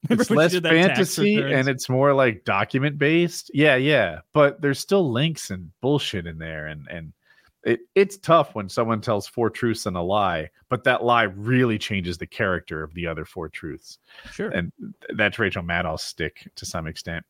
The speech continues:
Speaker 2: Anyway, when people do this shit,
Speaker 1: I, I
Speaker 2: and
Speaker 1: would
Speaker 2: they
Speaker 1: disagree. I would not say Rachel Maddow is more truthful than not. She, she is, like, what I would say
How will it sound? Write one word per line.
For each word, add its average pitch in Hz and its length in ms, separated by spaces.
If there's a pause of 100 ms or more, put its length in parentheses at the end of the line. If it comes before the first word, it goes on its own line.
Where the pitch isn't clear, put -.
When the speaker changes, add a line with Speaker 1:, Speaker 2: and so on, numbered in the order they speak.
(120)
Speaker 2:
Anyway, 127 440 (220)
when 180 160
people 311 220
do 147 240
this 175 180
shit, 160 360 (420)
Speaker 1:
I, 190 80
I - 60
Speaker 2:
and 120 100
Speaker 1:
would 127 100
Speaker 2:
they 123 40
Speaker 1:
disagree. 143 360
I 107 80
would 123 100
not 139 160
say 139 120
Rachel 123 260
Maddow 113 260
is 110 80
more 113 200
truthful 120 420
than 120 160
not. 107 280 (520)
She, 123 240 (460)
she 226 320
is, 151 180
like, 135 240
what 139 300
I 131 180
would 151 260
say 147 380